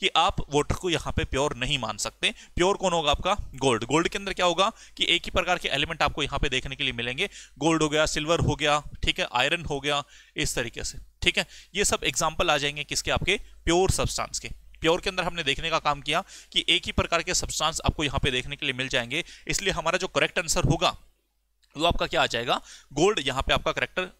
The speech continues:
आंसर आ जाएगा, ठीक है, जिसके अंदर आप केमिकल कंपोजिशन के अंदर देख सकते हैं कि प्योर सब्सटेंस किस तरीके से क्लासिफाई किया जाता है, वो चीजें हमने यहाँ पे देखने का काम कर लिया। I hope आप लोगों को ये बातें समझ आ गई होगी, ठीक है। चलो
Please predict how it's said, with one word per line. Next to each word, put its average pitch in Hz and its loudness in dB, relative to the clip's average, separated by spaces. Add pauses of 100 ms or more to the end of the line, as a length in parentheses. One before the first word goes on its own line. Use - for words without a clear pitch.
(240)
आंसर 151 0
आ 117 4
जाएगा, 107 -4 (160)
ठीक - 0
है, 196 0 (420)
जिसके 147 2
अंदर 180 2
आप - 2
केमिकल 156 0
कंपोजिशन 151 0
के 160 -2
अंदर 151 -2
देख 135 -2
सकते - -4
हैं 180 -2
कि 202 -8
प्योर 165 2
सब्सटेंस 151 2
किस - -4
तरीके 139 -2
से - -2
क्लासिफाई 156 2
किया 151 0
जाता 127 -2
है, - -2 (280)
वो 160 4
चीजें 156 2
हमने 139 -4
यहाँ 127 -2
पे 143 0
देखने 113 -4
का 180 0 (300)
काम 120 2
कर 113 -6
लिया। 107 -8
I 123 2
hope 120 2
आप 160 2
लोगों 143 0
को 165 -2
ये 135 2
बातें 113 -4
समझ 135 -6 (280)
आ 123 4
गई 101 -8
होगी, 101 -10 (180)
ठीक 175 0
है। 196 -6 (100)
चलो 117 0